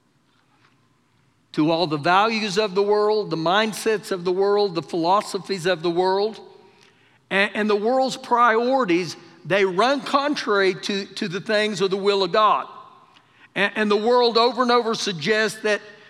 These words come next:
your success requires you to turn away from the path of godliness and to neglect developing that relationship with God.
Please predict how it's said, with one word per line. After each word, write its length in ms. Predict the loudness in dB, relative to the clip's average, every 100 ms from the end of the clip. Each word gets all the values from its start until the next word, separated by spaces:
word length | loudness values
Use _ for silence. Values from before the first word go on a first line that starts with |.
| -12
your 280 | -2 2 2
success 720 | 0 -6 -6 -2 0 0 0
requires 800 | -4 -6 -4 0 4 4 4 0
you 100 | -2
to 100 | -4
turn 300 | -4 -2 0
away 260 | 0 0 -2
from 180 | -2 -8
the 80 | -2
path 380 | 0 0 -2
of 160 | -6 -2
godliness 840 | 0 2 0 -4 -2 -2 -4 -12 -20 -20 _ _ _ -20 -14 -2
and 240 | -2 -2
to 180 | -4 -4
neglect 840 | -4 0 -2 -2 0 2 2 -2 -2
developing 680 | 0 2 2 0 -2 -2 0
that 200 | 0 0
relationship 800 | 2 2 0 -4 -6 -2 -4 -4
with 140 | -2
God. 360 | 0 0 -2